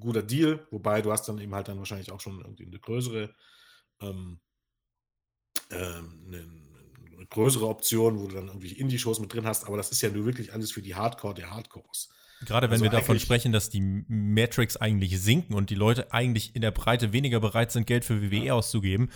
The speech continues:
Speaker 2: wie viel Geld sind sie bereit, für ein Network auszugeben, auf dem es keine Pay-per-Views gibt und die T-V-Shows erst einen Monat später kommen?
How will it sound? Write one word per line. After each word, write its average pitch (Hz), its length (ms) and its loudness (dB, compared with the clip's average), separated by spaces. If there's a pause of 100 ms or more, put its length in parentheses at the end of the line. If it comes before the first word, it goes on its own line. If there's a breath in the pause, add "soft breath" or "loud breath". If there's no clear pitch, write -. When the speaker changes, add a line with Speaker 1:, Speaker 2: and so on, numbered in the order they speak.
(140 loud breath)
Speaker 2:
wie 113 120 4
viel 117 340 6
Geld 110 260 4
sind 120 140 0
sie 117 80 0
bereit, 110 300 2
für 113 100 0
ein 104 100 4
Network 110 320 2
auszugeben, 110 500 2
auf 101 160 0
dem 107 180 2
es - 200 -2
keine 104 480 4
Pay-per-Views 117 680 2
gibt - 180 0
und 110 100 0
die 107 60 0
T-V-Shows 110 540 0
erst 110 200 0
einen 110 60 2
Monat 104 240 4
später 123 300 2
kommen? - 240 -10